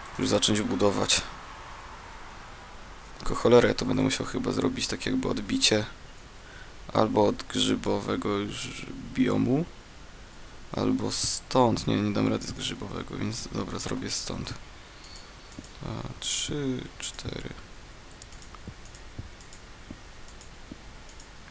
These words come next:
Potem jeszcze dorobię schodki, żeby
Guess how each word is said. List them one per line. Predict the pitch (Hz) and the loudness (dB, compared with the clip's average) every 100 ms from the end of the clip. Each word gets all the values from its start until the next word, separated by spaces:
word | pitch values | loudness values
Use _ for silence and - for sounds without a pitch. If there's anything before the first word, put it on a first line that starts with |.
| - - - - - - - | -16 -16 -16 -14 -14 -12 -2
Potem | 107 107 | 0 2
jeszcze | 104 - | 2 2
dorobię | - 104 98 104 | 2 2 2 2
schodki, | - 131 127 - 110 | 4 6 6 4 0
żeby | 107 98 | 0 -2